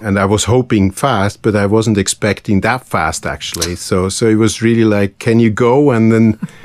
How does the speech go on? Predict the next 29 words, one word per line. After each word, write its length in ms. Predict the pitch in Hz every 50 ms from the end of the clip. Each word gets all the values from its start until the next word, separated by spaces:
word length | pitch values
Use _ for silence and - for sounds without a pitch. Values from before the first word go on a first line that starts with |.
| 214 -
<laughs> 80 | - - 262 - - - - -
I, 140 | 202 - 214
I 120 | 196 - 123
think 220 | - 165 170 175
I 80 | 185 147
had 200 | 110 92 85 - - - - - - - _ _ _ _ -
one 260 | 117 104 104 104 107
week 400 | 95 92 101 104 101 101 - - -
time 520 | - - 101 85 82 85 87 92 95 101 101 -
to 120 | - - 104
pack. 640 | - - - 90 82 98 - - - - - _ _ _ _ _ _ - - - - - - - - _ -
Uh, 120 | - 98 95
so 120 | - - 123
it 60 | 123
was 280 | 123 131 123 - - -
really 240 | 123 131 123 131 120
fast. 560 | - - 95 71 - - - - - - -
In 260 | - - - 117 110 113
a 60 | 110
way, 340 | 110 110 110 113 117 120 117
that 200 | 107 107 107 104
was 220 | 98 98 95 - -
a 20 | 90
great 420 | - - - 107 95 87 87 -
experience 760 | - - - - - 87 82 76 76 76 80 82 82 - - -
to 120 | - 101
be 380 | 85 - 90 87 87 90 90 90
then, 380 | - 87 85 85 87 87 85 87
uh, 200 | 85 82 82